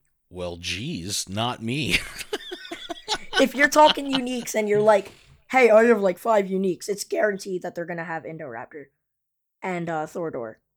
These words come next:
Speaker 2: 'cause they're, like, the base, but they're still amazing. Now, that's the thing. There are so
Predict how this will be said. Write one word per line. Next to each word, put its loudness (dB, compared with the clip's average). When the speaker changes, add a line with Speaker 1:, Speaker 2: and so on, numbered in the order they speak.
Speaker 2:
'cause -14
they're, -2
like, -6
the -6
base, -6
but -18
they're -2
still 4
amazing. -4
Now, 4
that's -6
the -10
thing. -8
There 2
are 6
so 0